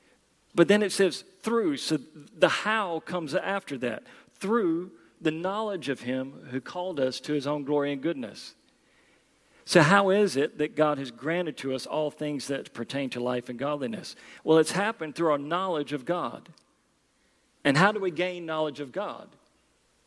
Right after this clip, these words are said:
It's through his word, where he, he's revealed himself to us. He showed us what he is like. And so we go to his word, and when we go to his word, what do we see? We see that he has called us to his own glory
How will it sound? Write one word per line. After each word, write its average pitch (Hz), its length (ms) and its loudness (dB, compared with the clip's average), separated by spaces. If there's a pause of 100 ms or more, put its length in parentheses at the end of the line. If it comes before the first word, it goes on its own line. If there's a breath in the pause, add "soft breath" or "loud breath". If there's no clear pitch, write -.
(160)
It's 139 160 -2
through 165 180 8
his 151 160 4
word, 170 380 2
where 135 80 0
he, 147 180 4
he's 147 320 0
revealed 175 380 2
himself 143 420 0
to 139 120 -6
us. 120 120 -6
He 139 100 -8
showed 165 360 -4
us 160 160 -12
what 156 140 -6
he 156 60 -2
is 139 180 -6
like. 175 400 -8 (720 loud breath)
And 151 140 8
so 175 140 6
we 165 100 8
go 170 200 8
to 170 160 0
his 151 200 0
word, 180 380 -2
and 143 80 -6
when 151 140 -2
we 147 80 0
go 165 160 4
to 156 160 -4
his 143 160 -4
word, 185 260 -2
what 156 160 0
do 143 60 -10
we 139 120 -2
see? 214 300 -2
We 139 140 -4
see 170 240 2
that 151 140 4
he 143 100 0
has 131 100 0
called 190 380 -10
us 151 80 -10
to 165 140 -6
his 147 180 -4
own 165 240 -2
glory 147 480 2